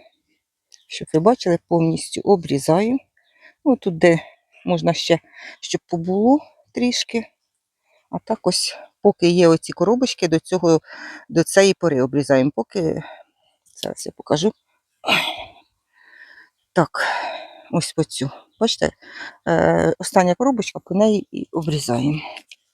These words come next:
Ну і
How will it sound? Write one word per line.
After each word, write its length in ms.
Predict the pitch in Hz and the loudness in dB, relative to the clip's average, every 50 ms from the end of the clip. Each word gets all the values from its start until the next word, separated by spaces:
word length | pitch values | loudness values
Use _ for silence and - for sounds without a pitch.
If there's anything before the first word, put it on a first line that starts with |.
| _ _ _ _ _ _ _ _ _ _ _ _ _ _ _ _ _ _ _ _ _ _ _ _ _ _ _ _ _ _ _ _ _ _ _ _ _ _ - | _ _ _ _ _ _ _ _ _ _ _ _ _ _ _ _ _ _ _ _ _ _ _ _ _ _ _ _ _ _ _ _ _ _ _ _ _ _ -4
Ну 320 | 349 381 392 359 277 247 | -2 2 4 6 6 4
і 80 | 240 | 4